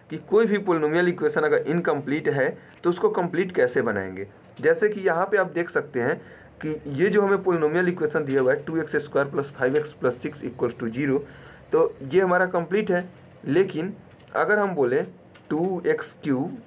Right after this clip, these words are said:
प्लस नाइन एक्स स्क्वायर प्लस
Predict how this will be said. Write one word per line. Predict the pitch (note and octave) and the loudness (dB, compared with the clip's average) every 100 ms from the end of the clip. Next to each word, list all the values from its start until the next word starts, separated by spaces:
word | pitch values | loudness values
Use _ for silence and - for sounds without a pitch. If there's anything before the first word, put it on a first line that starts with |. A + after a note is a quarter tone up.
| - - - - - - - | -20 -20 -20 -20 -20 -20 -6
प्लस | B2+ B2 E3+ - - - - - - - - - | 0 2 0 -6 -20 -20 -20 -20 -20 -20 -20 -10
नाइन | B2 B2 D#3+ F3+ - - | -2 0 2 0 -4 -2
एक्स | D3+ - C3+ | -4 -2 -6
स्क्वायर | C#3+ - B2 A2+ - - - - - - | -4 0 2 2 0 -8 -20 -20 -20 -2
प्लस | C#3 A2+ A2 | 2 2 0